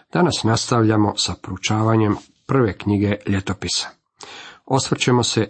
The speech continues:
na trinaesto i četrnaesto poglavlje. Tema trinaestom poglavlju glasi: David i kovčeg saveza. U ovom odjeljku vidimo Božji pogled na prvi Davidov pokušaj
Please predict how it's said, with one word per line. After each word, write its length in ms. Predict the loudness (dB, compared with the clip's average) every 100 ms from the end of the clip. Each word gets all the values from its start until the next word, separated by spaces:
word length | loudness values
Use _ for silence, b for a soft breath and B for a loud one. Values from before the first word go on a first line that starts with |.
| -4
na 120 | -6
trinaesto 880 | -4 0 2 4 2 -2 -2 -2 -2
i 80 | -4
četrnaesto 800 | -4 -8 -8 -6 -6 -6 -6 -8 -10
poglavlje. 520 | -10 -10 -12 -14 -18 _ _ _ B B B B _
Tema 300 | 0 2 0
trinaestom 680 | 0 2 4 2 0 -2 -8
poglavlju 480 | -4 -4 -2 -2 -2
glasi: 480 | -4 -6 -4 -6 -8 -16 b b b b -6
David 580 | 0 2 4 2 0 -16 _
i 80 | -8
kovčeg 460 | -4 -4 -4 -6 -4
saveza. 460 | -4 -4 -6 -8 -10 _ _ _ _ _ _ _ _ _ -4
U 120 | -2 2
ovom 300 | 2 2 2
odjeljku 640 | -2 -4 0 -2 0 -2 0
vidimo 420 | 0 2 2 2
Božji 460 | 0 2 2 0 0
pogled 400 | 2 4 2 -2 B B B -8
na 100 | -8
prvi 380 | -2 2 2 2
Davidov 560 | 2 2 2 2 -2 -2
pokušaj 540 | -2 -2 -2 -2 -2